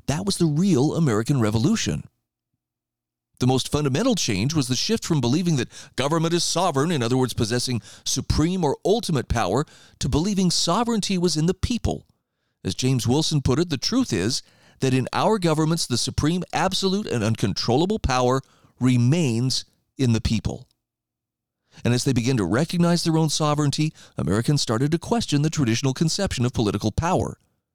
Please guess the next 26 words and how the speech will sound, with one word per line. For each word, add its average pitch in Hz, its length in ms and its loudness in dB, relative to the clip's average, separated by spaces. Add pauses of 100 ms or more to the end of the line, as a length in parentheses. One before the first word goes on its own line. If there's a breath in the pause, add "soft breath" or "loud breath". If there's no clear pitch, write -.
(380 loud breath)
The 113 80 0
colonists 127 480 0
began 139 260 2
to 147 80 2
think 151 220 -2
of 160 80 0
a 156 60 -2
constitution 170 800 -2
as 135 100 0
something 196 320 0
that 135 140 -2 (180 loud breath)
exists 143 500 -2
above 139 720 -2
the 135 80 -4
government 117 480 -2 (260 loud breath)
and 170 80 -2
to 190 60 2
reject 185 440 -2
the 117 140 0
idea 107 300 0
that 165 140 -2
the 190 60 -4
government 175 460 -2
formed 131 380 -2
the 104 80 -2
Constitution. 104 800 -4